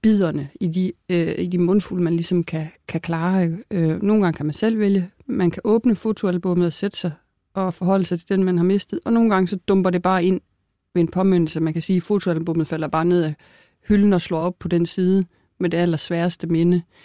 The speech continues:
Øhm, det, der så kan ske, når sorgen begynder at blive kompliceret, det er, at den her proces ikke forløber sådan stille og roligt fremad, og, og, og at man ikke får doseret sorgen i, i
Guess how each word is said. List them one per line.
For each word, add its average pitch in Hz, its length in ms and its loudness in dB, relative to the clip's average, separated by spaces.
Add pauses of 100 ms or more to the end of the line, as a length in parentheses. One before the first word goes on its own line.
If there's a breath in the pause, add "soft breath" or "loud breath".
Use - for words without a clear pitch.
(480 soft breath)
Øhm, 156 640 -2 (1120 soft breath)
det, 240 80 2
der 220 60 2
så 226 120 0
kan 202 120 0
ske, - 320 0
når 180 120 4
sorgen 208 260 2
begynder 202 300 4
at 190 60 2
blive 180 140 -2
kompliceret, 175 720 0
det 214 160 2
er, 202 280 2
at - 300 -4 (260)
den 196 120 4
her 196 80 4
proces 190 400 -4
ikke 233 240 -2
forløber 180 540 -2
sådan 156 420 -2
stille 196 360 2
og 170 140 2
roligt 170 280 2
fremad, 175 440 0 (360)
og, 165 200 -2 (320)
og, 170 180 0
og 185 100 0
at 160 80 -2 (280)
man 185 200 2
ikke 185 140 0
får 180 180 -2 (240)
doseret 175 400 0
sorgen 165 420 2
i, - 140 -2
i 165 220 -2